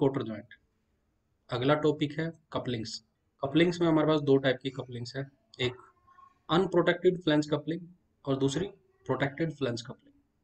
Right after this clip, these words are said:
टर्न बकल, ये एक टाइप का टाई रोड जॉइंट है और ये वन टाइप ही है। Next topic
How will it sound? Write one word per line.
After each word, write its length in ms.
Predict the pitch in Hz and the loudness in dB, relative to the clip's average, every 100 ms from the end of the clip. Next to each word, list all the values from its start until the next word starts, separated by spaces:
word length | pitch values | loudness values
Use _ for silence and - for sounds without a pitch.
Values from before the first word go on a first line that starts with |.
| _ _ _ _ | _ _ _ _
टर्न 220 | 156 165 | 10 12
बकल, 340 | 160 - 117 110 - - _ _ _ - | 12 8 -2 -6 -12 -20 _ _ _ 2
ये 160 | 147 185 | 10 10
एक 100 | 190 | 12
टाइप 180 | 196 190 | 10 8
का 300 | 202 190 160 - | 8 8 6 4
टाई 180 | 156 160 | 4 6
रोड 180 | 160 147 | 8 6
जॉइंट 260 | 147 131 | 2 0
है 120 | 127 - - _ _ _ _ _ _ _ _ _ _ _ - | -4 -6 -10 _ _ _ _ _ _ _ _ _ _ _ -2
और 100 | 147 | 6
ये 180 | 170 180 | 8 8
वन 240 | 147 151 | 8 8
टाइप 180 | 156 147 | 6 4
ही 120 | 127 | 0
है। 120 | 110 104 - - - _ _ _ _ _ _ _ _ _ _ _ _ - | -2 -4 -6 -12 -20 _ _ _ _ _ _ _ _ _ _ _ _ -2
Next 240 | 135 139 | 0 2
topic 300 | 156 143 147 | 2 4 2